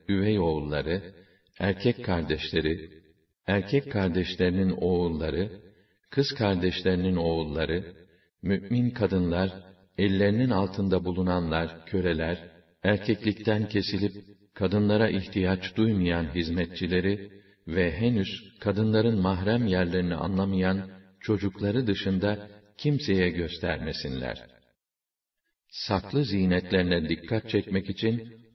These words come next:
ayaklarını da vurmasınlar. Ey müminler! Hepiniz toptan Allah'a tövbe ediniz ki felaha eresiniz.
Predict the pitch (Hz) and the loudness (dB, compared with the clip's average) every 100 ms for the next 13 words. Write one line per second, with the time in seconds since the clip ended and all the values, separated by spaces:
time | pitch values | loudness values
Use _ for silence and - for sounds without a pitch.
0 | _ 98 98 98 101 98 117 95 73 69 | _ 0 0 0 0 2 0 0 -2 -2
1 | 69 67 - 71 64 62 - - _ _ | -4 -6 -6 -6 -4 -6 -10 -20 _ _
2 | _ _ _ _ _ _ - 107 90 78 | _ _ _ _ _ _ 0 2 2 -2
3 | 73 - 90 80 67 64 64 65 _ _ | -6 -2 0 0 -2 -4 -10 -20 _ _
4 | _ - 127 117 92 90 90 - - 98 | _ -2 0 2 0 0 -4 -14 -2 -2
5 | 98 110 110 101 90 - - 90 87 90 | 0 -2 0 0 -2 -8 -8 -2 0 2
6 | 90 92 90 - 85 82 80 78 76 87 | 0 0 -2 2 2 2 0 -2 -2 -2
7 | 101 101 110 104 104 107 - _ - 95 | -4 -4 -2 -2 -4 -16 -20 _ -4 -2
8 | 87 82 78 90 - 69 67 - 60 60 | 2 0 0 -2 0 -2 -4 -6 -8 -8